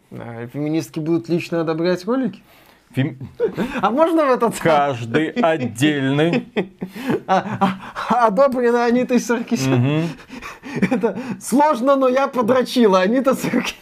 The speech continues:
Speaker 2: Доги стайл. До свидания, трисом только с доминированием женщин.
Speaker 1: А, кстати, это интересно.
Speaker 2: Ну.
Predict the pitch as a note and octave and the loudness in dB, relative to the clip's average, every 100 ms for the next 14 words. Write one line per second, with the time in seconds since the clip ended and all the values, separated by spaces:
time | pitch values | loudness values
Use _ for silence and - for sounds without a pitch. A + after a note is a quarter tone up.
0 | - A#2 A#2 F#3 F#3 G#3+ F#3+ F#3+ F#3+ G3+ | -10 -2 2 2 0 -2 0 2 4 2
1 | G#3 F#3 - F#3+ _ _ _ - - - | 0 -6 -14 -16 _ _ _ -10 -8 -6
2 | - - E4 - _ _ - D4 C#3+ C3 | -6 0 -2 -2 _ _ -4 0 0 2
3 | D#3+ E3 D#3+ C#3 A#2 A2 A2 G#2+ - _ | 2 4 4 2 0 0 0 -2 -8 _
4 | _ _ _ D3+ E3+ F#3+ G3 G#3 G#3+ G3 | _ _ _ 0 2 2 2 2 0 -6
5 | - - E3+ F3+ F#3 C#3 D#3 D3+ D#3 D#3 | -6 0 0 2 0 2 0 2 4 4
6 | D3+ D3+ D3+ D3+ C3 D3 A#2 G#2+ - G2+ | 4 2 2 0 2 2 2 -2 -4 -6
7 | F#2 _ _ - B2 - A#2 C3 C3+ F#3+ | -8 _ _ -16 -16 -12 -10 -8 -8 -8
8 | - - D#3 A2+ A2 C3 C3+ C3+ | -10 -16 -16 -10 -4 -2 -2 -6